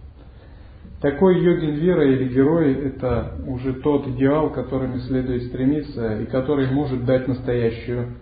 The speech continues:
настоящую реализацию. Такой йогин вера с детства всегда больше доверяет внутреннему голосу Божественного и меньше доверяет всему, что от этого голоса отвлекает.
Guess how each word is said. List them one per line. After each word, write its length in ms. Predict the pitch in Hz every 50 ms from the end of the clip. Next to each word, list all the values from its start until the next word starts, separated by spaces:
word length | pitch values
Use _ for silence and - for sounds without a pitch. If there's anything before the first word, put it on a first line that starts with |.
| - - - - - - -
настоящую 720 | 143 135 139 - 160 151 143 135 123 - - - 127 120
реализацию. 760 | 117 127 120 120 117 - 113 104 98 - - 104 101 98 95 95 - - - - - - - - - - - - - - - - - - - -
Такой 320 | - 143 139 - 180 170 165
йогин 340 | 175 170 151 151 151 151
вера 560 | 143 147 185 185 170 151 135 127 117 - - - - - -
с 180 | 147 131 123 120
детства 760 | 120 143 170 170 - - - 127 123 117 113 104 - - - - - - - - - - - - - - - - - - - - - - - - - - - - - -
всегда 720 | - 147 139 139 156 165 156 147 143 131 - - - - -
больше 380 | - 131 151 165 156 - - 143
доверяет 520 | 139 147 143 143 143 143 139 135 131 131 -
внутреннему 520 | 151 151 147 135 135 127 139 139 139 135 135
голосу 360 | 135 139 135 131 127 - 135
Божественного 1040 | 123 135 135 135 156 160 160 - - 135 120 117 110 107 104 104 107 107 107 107 -
и 380 | 135 131 127 127 117 113 117 123
меньше 420 | 143 143 160 165 160 - - 143
доверяет 540 | 135 139 131 131 135 139 135 127 123 117 123 120
всему, 300 | - - 135 139 156 156 151
что 220 | - - - 170
от 140 | 156 - -
этого 300 | 127 123 127 113 117 117
голоса 440 | 113 127 131 131 123 113 - 113 113
отвлекает. 600 | 107 - - 117 - - 113 101 98 95 92